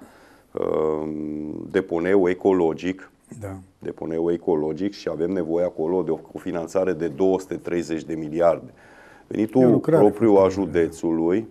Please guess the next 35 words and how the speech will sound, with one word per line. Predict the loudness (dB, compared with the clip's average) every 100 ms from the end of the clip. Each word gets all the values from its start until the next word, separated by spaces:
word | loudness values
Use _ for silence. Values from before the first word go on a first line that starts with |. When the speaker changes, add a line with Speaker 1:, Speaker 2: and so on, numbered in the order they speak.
| -12
Speaker 1:
două | 0 2
sute | 2 -2
treizeci | -2 -2 -4 -6
de |
miliarde | 2 4 4
care | 2 0
să | -2
noi | -6
punem | -4 -6 -4
cofinanțare | -6 -6 -8 -2 0 0
lângă | 0 -2 -4
cei | -4 -6
cincizeci | -4 -4 -2 -4 -4
de | -6
milioane | -8 -6 -4 0 0 -2 -6 -12 -10
de | -6
euro | -4 -4
primiți | -6 -8 -10 -8
de | -8
la | -8
Uniunea | -8 -10 -10
Europeană. | -10 -10 -8 -10 -12 -18 _ -20 _
Bugetul | -4 2 2 2
județului | -2 -2 -2 -2 0 2
e |
de | 2
nouă | 0 0 -2
sute | -4 -6 -2 -2 0 -4
șaizeci | -6 -6 -6 -10
și | -12
trei | -12 -8 -8
de | -8
miliarde, | -10 -8 -8 -8 _ _ _
bugetul | -12 -6 -6 -6
propriu, | -8 -6 -6 -8